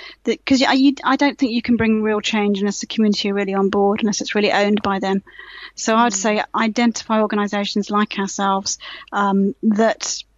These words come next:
Speaker 1: you know, we're simply partnering the local communities to bring the change themselves, giving them, um, the ownership, empowering them.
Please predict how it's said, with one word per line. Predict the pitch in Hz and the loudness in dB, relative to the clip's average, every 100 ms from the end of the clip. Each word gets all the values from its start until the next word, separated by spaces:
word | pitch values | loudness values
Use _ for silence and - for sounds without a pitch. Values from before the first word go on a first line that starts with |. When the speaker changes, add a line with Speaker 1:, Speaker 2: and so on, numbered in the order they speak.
| _ | _
Speaker 1:
you | 247 | -2
know, | 233 214 214 208 | 2 2 2 -2
we're | - 226 220 | -4 -2 -2
simply | - - 254 - 233 | -2 -2 -2 -2 -8
partnering | - - 247 240 233 220 208 214 - _ _ _ _ _ _ | -6 0 2 2 0 -2 0 -2 -6 _ _ _ _ _ _
the | - | -4
local | 220 220 220 | 0 0 -2
communities | 208 - 226 220 - 214 | -6 0 0 0 -2 -6
to | - | -6
bring | 208 226 | 0 2
the | 220 | 2
change | - 226 220 214 | 0 0 0 0
themselves, | 214 - - 220 220 190 - - | -2 0 0 0 -2 -4 -12 -10
giving | - 226 226 | -4 2 2
them, | 208 233 226 214 202 _ - _ _ _ _ - | 4 2 4 4 0 _ -20 _ _ _ _ -10
um, | 240 214 | -4 0
the | 208 214 | 0 0
ownership, | 202 202 - 220 | 2 0 0 -2
empowering | 226 196 - 220 208 208 | -2 -4 -2 0 2 0
them. | 202 208 196 | 0 0 0